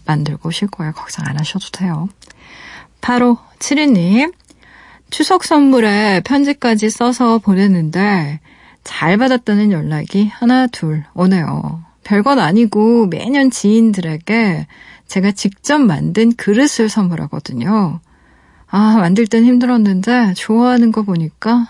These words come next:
저도 좋아요. 고생한 보람이 있네요. 라고 보내주셨어요. 아, 진짜 좋겠다, 지인분들. 어, 편지.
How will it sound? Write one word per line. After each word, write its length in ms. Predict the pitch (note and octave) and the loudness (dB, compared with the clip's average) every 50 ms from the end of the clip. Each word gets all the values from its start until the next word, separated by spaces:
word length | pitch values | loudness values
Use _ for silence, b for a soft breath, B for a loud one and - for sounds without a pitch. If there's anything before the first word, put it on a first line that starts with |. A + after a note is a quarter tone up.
| - _ | -8 _
저도 260 | - - A#3 A3+ C4+ | -6 -4 -2 -2 -2
좋아요. 560 | B3 - - A#3 A#3+ B3 A#3+ G3+ F#3+ A3 A#3+ b b b b b b b b | -4 -4 -2 0 0 2 2 2 0 -2 -4 b b b b b b b b
고생한 460 | - - F#3 F#3+ - B3 A#3 A3+ G#3+ | -8 -4 -4 -2 0 2 2 2 2
보람이 340 | G#3 - G3 G3+ G3+ G3+ G3 F3 | 0 -2 -2 0 2 2 2 0
있네요. 480 | D#3+ D#3 F3+ F#3 F3 E3 D#3+ F#3 A3+ | 0 0 -2 -2 -2 0 0 0 2
라고 460 | B3+ B3+ A3+ A3+ - G#3 A3 A#3+ C#4 - b b b b b b b b b | 2 2 0 -2 -2 -2 -2 -2 -4 -6 b b b b b b b b b
보내주셨어요. 920 | _ - E3+ E3 D#3+ E3 D#3+ - - D3+ - - - D#3 D3 D3+ D3 D#3 F3+ - _ _ _ _ _ _ _ _ B B B B B B B B B B B B B B B | _ -6 -4 -4 -4 -4 -6 -10 -10 -10 -10 -10 -10 -10 -8 -8 -8 -8 -10 -14 _ _ _ _ _ _ _ _ B B B B B B B B B B B B B B B
아, 180 | - F3+ F3+ F3+ - | 0 2 2 2 0
진짜 360 | - - - G3 G3 - F4 | -2 0 0 2 2 2 0
좋겠다, 960 | - - - - _ - - D#4+ F4 - _ _ - F#3 F3 E3 E3 E3+ F3 | -2 -2 -10 -16 _ -6 -4 -2 -2 -4 _ _ -4 -2 0 0 0 0 -2
지인분들. 1500 | F#3+ - - G#3 G#3+ G3 - - F3 - - - - F#3+ - - - F3+ E3+ E3 E3 E3+ F3+ F#3 F3+ E3+ E3 D#3+ D#3+ F3 B B B B B B B B B B B _ | -4 -4 0 0 0 0 0 -6 -10 -10 -4 -2 0 0 -2 -2 -6 -4 -4 -2 -2 -2 -2 -2 -2 -4 -4 -6 -8 -10 B B B B B B B B B B B _
어, 440 | - F3+ F#3 F3+ F3+ F3 F3 F3+ F#3 B B B B B B _ | -4 -2 0 0 2 0 0 -2 -2 B B B B B B _
편지. 840 | - - - B3 B3+ C4 C#4 C#4 C4+ - G3 F3 E3 D#3+ E3 E3+ F3+ | -16 -6 -2 0 0 2 2 0 0 0 0 0 0 0 -2 -4 -8